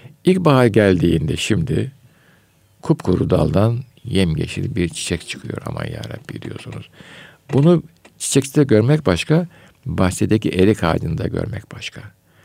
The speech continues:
O zamanki Müslümanlar bunun bedelini ödüyorlardı. Bahçeye bakıyor. Masraftır, söyleyeyim size yani.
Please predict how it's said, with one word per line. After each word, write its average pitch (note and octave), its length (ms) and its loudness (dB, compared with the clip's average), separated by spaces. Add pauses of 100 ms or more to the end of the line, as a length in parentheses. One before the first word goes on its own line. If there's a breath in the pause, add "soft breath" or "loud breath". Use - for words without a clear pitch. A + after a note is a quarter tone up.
(720 soft breath)
O E3 100 6
zamanki A#2+ 420 4
Müslümanlar C#3 800 -2 (440 soft breath)
bunun C#3 340 2
bedelini G2 380 4
ödüyorlardı. - 880 -2 (520)
Bahçeye G#2+ 440 -2
bakıyor. - 400 -4
Masraftır, A#2 720 -4
söyleyeyim - 460 -6
size - 280 -8
yani. A2 240 -12